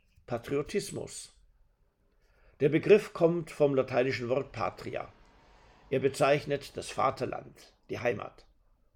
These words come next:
Dort wächst man auf, schlägt ganz unbemerkt Wurzeln, fühlt sich zugehörig. Oder dort zog man einst hin,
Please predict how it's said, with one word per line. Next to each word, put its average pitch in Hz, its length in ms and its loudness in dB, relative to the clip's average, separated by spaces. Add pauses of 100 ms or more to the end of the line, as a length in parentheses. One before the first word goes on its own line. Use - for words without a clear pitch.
(380)
Dort 151 360 2
wächst - 280 -6
man 143 140 -2
auf, 160 480 0 (500)
schlägt - 520 -4
ganz 117 280 -4
unbemerkt 135 760 0
Wurzeln, 165 680 2 (420)
fühlt 151 360 2
sich 135 360 -4
zugehörig. - 800 -2 (960)
Oder 160 640 8 (400)
dort 165 300 4
zog 170 400 2
man 160 200 -2
einst 139 340 -4
hin, 185 400 -4